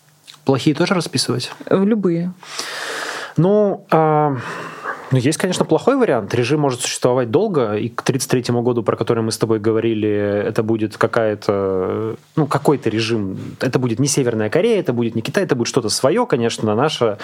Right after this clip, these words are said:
Speaker 1: с православными крестами и матрёшками, но, тем не менее, довольно неприятное. И, а, кто-то может в тюрьме просто не дожить до этого, кто-то может умереть в тюрьме, кто-то может, э,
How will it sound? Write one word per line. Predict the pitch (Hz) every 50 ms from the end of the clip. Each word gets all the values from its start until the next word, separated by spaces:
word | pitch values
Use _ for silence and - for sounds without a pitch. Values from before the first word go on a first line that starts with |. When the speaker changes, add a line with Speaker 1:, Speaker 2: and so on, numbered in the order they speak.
| - - - - -
Speaker 1:
с | -
православными | - - 117 113 107 - 127 113 113 113 107 107
крестами | - 113 - - - 117 117 110 110 107 101
и | 104
матрёшками, | 107 113 - 220 240 - - - 135 120 107
но, | 104 127 151 147 123
тем | - - 117 117
не | 117
менее, | 127 135 135 123 110 104
довольно | 104 113 113 117 110 107 107 104 101 95 - - - - - - -
неприятное. | - 123 107 139 135 135 127 107 95 - 101 95 92 90 90 92 92
И, | - 123 120 113 113 110 107 107 107 104 101 - - - - - - - -
а, | - 113 104 101 101 98 98 98 95 95
кто-то | 98 - - 107 104 - 151
может | 135 135 139 135
в |
тюрьме | - - 120 117 120
просто | 117 123 120 - -
не | 127 127
дожить | 110 107 92 101 127 143
до | 165 170
этого, | 156 147 - 123 107 101 98 101 107 101 -
кто-то | - - 123 - 127
может | 107 - - -
умереть | 104 95 90 113 -
в | -
тюрьме, | - - 120 117 110 110 107 101 98 95
кто-то | 92 - 107 - 113
может, | 104 101 98 98 95 - - - -
э, | 104 98 98 98 95 95 95 95 92